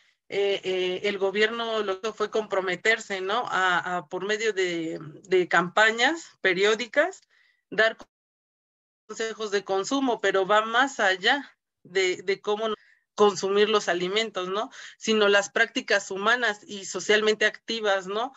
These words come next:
Como la manifestación cultural y la alimentación de los pueblos indígenas y originarios que fueron descuidados dentro de la pandemia. ¿Qué pasa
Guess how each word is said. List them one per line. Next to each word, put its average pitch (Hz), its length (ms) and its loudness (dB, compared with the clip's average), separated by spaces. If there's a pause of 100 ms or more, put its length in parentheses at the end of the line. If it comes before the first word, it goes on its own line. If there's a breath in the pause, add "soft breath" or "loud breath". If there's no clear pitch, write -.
(420 loud breath)
Como 202 360 2
la 196 120 6
manifestación 190 680 -2
cultural 202 580 0
y 214 120 -8
la 190 100 0
alimentación 185 680 -2
de 208 100 -2
los 180 160 -8
pueblos 202 400 -4
indígenas 190 720 -4
y 202 120 2
originarios 196 640 2
que 180 120 0
fueron 202 320 -2
descuidados 190 640 -2
dentro 180 280 0
de 170 100 0
la 175 160 -4
pandemia. 185 540 -2
¿Qué 233 160 -4
pasa 233 480 -2